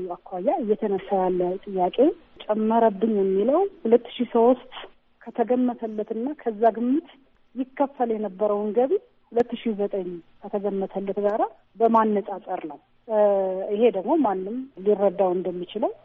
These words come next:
በስድስት ዓመት መካከል በገቢ በሚከፈለው ታክስ ላይ ጭማሪ መኖሩ የሚቀር ነገር አይደለም። ስለዚህ አሁንም ግብር ከፋዩ አንድ መረዳትና ማየት ያለበት ሁለት ሺ ሦስት ይከፍል የነበረውን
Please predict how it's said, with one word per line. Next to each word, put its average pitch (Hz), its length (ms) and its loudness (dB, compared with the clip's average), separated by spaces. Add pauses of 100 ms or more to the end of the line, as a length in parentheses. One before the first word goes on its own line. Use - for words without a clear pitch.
(160)
በስድስት 196 600 -8
ዓመት 185 280 -10 (300)
መካከል 180 500 -2 (200)
በገቢ 185 360 0 (340)
በሚከፈለው 180 800 -4 (520)
ታክስ - 260 -4 (100)
ላይ 175 160 -6 (480)
ጭማሪ 226 580 2
መኖሩ 180 340 0 (100)
የሚቀር 180 500 -2
ነገር 170 260 -2
አይደለም። 165 360 0 (500)
ስለዚህ 196 480 2
አሁንም 202 300 0 (640)
ግብር 202 200 -4
ከፋዩ 196 420 2
አንድ 214 260 0
መረዳትና 180 680 -6
ማየት 196 340 0
ያለበት 175 460 -2 (320)
ሁለት 247 280 4
ሺ 247 160 -6
ሦስት 196 320 -2
ይከፍል 190 380 -6
የነበረውን 180 540 -2